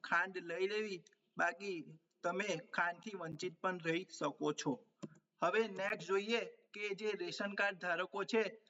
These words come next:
આધાર કાર્ડ લિંક કરવાની છેલ્લી તારીખમાં વધારો કરવામાં આવ્યો છે. તો મિત્રો, રેશન કાર્ડ સાથે આધાર કાર્ડ લિંક કરવાની છેલ્લી તારીખ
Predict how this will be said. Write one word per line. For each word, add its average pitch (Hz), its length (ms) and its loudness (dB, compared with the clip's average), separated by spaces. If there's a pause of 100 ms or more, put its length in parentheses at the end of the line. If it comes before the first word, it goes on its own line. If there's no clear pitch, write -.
(200)
આધાર 165 360 2
કાર્ડ 202 240 0
લિંક 196 260 -6
કરવાની 190 400 0
છેલ્લી 185 420 -2
તારીખમાં 185 800 0
વધારો 196 480 0
કરવામાં 175 640 0
આવ્યો 160 320 2
છે. 185 260 0 (760)
તો 208 80 -4
મિત્રો, 220 600 2 (160)
રેશન 190 440 0
કાર્ડ 220 360 2 (280)
સાથે 196 460 0
આધાર 175 460 0
કાર્ડ 208 220 0
લિંક 196 280 -8
કરવાની 190 340 -2
છેલ્લી 180 360 0
તારીખ 196 380 2